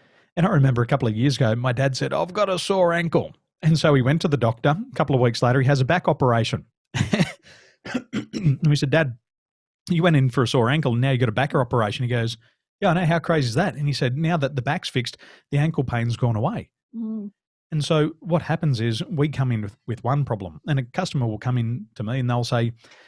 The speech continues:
Speaker 1: "Daniel, I can't make enough sales to survive." Now they think it's a sales problem. I have a look at the team and I go,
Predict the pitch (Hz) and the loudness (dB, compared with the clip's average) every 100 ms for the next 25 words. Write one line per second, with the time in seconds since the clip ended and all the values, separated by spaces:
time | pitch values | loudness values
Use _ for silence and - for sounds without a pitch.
0 | _ - 104 131 147 143 131 - 110 - | _ -16 -2 0 2 2 0 -4 -8 -4
1 | 135 131 123 117 117 - - 110 110 104 | -2 0 -2 -2 -4 -4 -4 -2 0 -2
2 | - 120 - 110 160 90 80 _ _ _ | -4 -6 -2 -2 -2 -4 -8 _ _ _
3 | _ _ - 139 139 233 147 117 - 98 | _ _ -2 0 2 0 -2 -4 -6 -4
4 | 143 170 156 - 113 110 123 - _ _ | -2 0 -2 -2 -2 0 -2 -4 _ _
5 | _ _ _ _ 139 170 123 123 - 104 | _ _ _ _ -2 0 2 0 -2 -4
6 | - 147 135 113 | -2 2 2 2